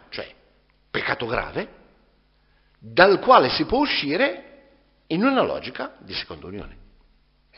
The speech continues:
Questo però ci costringe a elaborare categorie che abbiamo già elaborato per l'omicidio, per altri reati. Sul reato di adulterio abbiamo un, un'interferenza della tradizione che ci rende più, più,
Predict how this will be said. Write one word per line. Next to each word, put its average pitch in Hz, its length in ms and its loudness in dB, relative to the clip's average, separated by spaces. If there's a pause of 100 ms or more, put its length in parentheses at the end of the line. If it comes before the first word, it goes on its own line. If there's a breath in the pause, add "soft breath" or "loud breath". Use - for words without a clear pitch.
(1600 loud breath)
Questo 208 300 -2
però 151 240 -4
ci - 220 -6
costringe 101 760 -6
a 107 60 -2
elaborare 151 680 -2
categorie 196 460 -8
che 160 100 -4
abbiamo 175 300 0
già 135 120 0
elaborato 113 600 0
per 98 200 -10
l'omicidio, 104 800 -6 (380 loud breath)
per 131 220 0
altri 151 420 4
reati. 104 480 0
Sul - 320 -2
reato 170 320 0
di 110 80 -2
adulterio 165 640 -2 (340 loud breath)
abbiamo 151 800 -2 (320 loud breath)
un, 131 260 -8
un'interferenza 156 1040 -2
della 202 180 0
tradizione 151 800 -6
che 139 120 -12
ci - 180 -2
rende 113 300 -4
più, - 420 -18
più, 113 360 -12